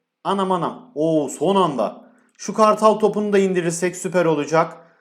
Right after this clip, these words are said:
Kartal topu in. İn kartal topu.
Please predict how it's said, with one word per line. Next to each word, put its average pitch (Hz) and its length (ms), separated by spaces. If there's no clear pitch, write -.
Kartal 202 440
topu 190 300
in. 196 720
İn 247 240
kartal 190 400
topu. 160 600